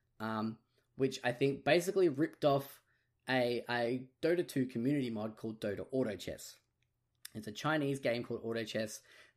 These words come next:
that it's just called Auto Chess. Um, it's a little bit different to that.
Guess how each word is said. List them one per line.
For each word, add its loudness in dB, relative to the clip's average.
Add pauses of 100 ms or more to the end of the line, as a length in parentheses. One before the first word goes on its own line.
(140)
that -2 (760)
it's -4
just -6
called 0
Auto -2
Chess. -14 (200)
Um, -4
it's -2
a 4
little 0
bit -4
different 2
to 0
that. 2